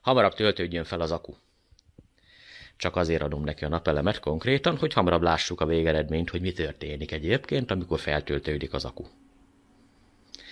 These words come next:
Nyilvánvalóan a napelem is elkezd tölteni akut nekünk, de mivel az akunk az majdnem tele van, tehát nagyon kevés hiányzik belőle, éppen ezért itt nagyon hamar meg fog történni az a dolog, aminek meg kell történni.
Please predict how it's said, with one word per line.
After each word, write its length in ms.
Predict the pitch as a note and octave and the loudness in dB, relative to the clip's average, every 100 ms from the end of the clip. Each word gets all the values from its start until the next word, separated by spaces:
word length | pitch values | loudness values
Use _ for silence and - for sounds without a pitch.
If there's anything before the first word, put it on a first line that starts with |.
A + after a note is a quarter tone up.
| - - | -16 -8
Nyilvánvalóan 480 | - E2 D#2+ F#2+ F2+ | 0 2 4 4 4
a 40 | D2 | 2
napelem 280 | C#2+ D#2 | -2 -2
is 120 | E2+ C#2+ | 0 -2
elkezd 440 | C2+ - C#2 - - - _ | -4 -4 -4 -6 -14 -20 _
tölteni 400 | - C#2+ C#2 D#2+ | -6 -4 -2 -2
akut 320 | C#2+ D2 F#2 - | -2 -4 -6 -6
nekünk, 440 | A2 G3 A3 - - - - - - - | -2 0 -2 -6 -18 -20 -20 -20 -10 2
de 100 | C3+ | 4
mivel 200 | C#3 C#3 | 8 6
az 100 | C#3 | 6
akunk 300 | C#3 C#3 C#3 | 4 2 2
az 180 | C3 | 2
majdnem 400 | D3 C#3 F#2+ G2 | 4 2 4 0
tele 220 | - G#2+ D#2+ | 2 2 4
van, 240 | F2 E3 - _ _ - | 2 0 -6 _ _ -10
tehát 220 | C#2+ C#2+ | -8 -4
nagyon 240 | D#2 D2 | -4 -2
kevés 340 | D2 C#2+ C#2+ - | -2 -2 -2 -2
hiányzik 420 | F2 D2+ C#2+ C#2+ | -2 -2 -2 0
belőle, 460 | F#2+ E2 D2 G#2+ D3+ | 2 4 4 2 0
éppen 280 | G#2+ D#2 | -4 -4
ezért 260 | E2 E2 - | -4 -2 -4
itt 120 | D#2 | -4
nagyon 280 | A#2 F2+ D2+ | -2 0 0
hamar 340 | E2+ E2+ D2+ | 0 2 2
meg 160 | D#2 E2+ | 2 0
fog 220 | - - | -4 -4
történni 680 | - F#2 - D#2+ D2+ F2 A#2+ - - - - - | 2 2 4 2 2 0 -2 -8 -20 -18 -20 0
az 160 | G#2 | 2
a 60 | F2+ | 4
dolog, 420 | D#2+ E2 G#2+ - - | 4 4 4 0 -6
aminek 340 | F#2+ G#2+ A2 | 2 4 4
meg 200 | C3+ B2+ | 2 0
kell 320 | - A#2+ F#2+ C#2+ - | 0 0 2 0 -6
történni. 640 | E2 D#2 - C#2+ B1+ - | -4 -4 -4 -8 -8 -14